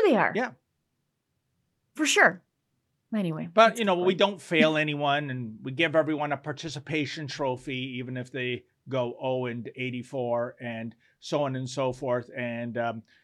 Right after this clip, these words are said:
Speaker 2: like I said, um, you know, when I think of the Chinese Communist Party in Beijing,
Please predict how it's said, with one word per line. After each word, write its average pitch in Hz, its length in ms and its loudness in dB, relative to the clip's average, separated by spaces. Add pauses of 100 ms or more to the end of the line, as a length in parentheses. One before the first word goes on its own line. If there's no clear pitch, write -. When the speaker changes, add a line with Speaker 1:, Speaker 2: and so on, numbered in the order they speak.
(380)
Speaker 2:
like 190 200 4
I 180 60 4
said, 180 440 4
um, 143 480 2 (480)
you 175 300 -2
know, 143 160 0
when 139 280 -6
I 143 100 -2
think 180 300 -6
of 143 160 -2
the 131 400 -4
Chinese 151 580 -4
Communist 143 480 -4
Party 120 360 0
in 113 100 -10
Beijing, 127 640 -4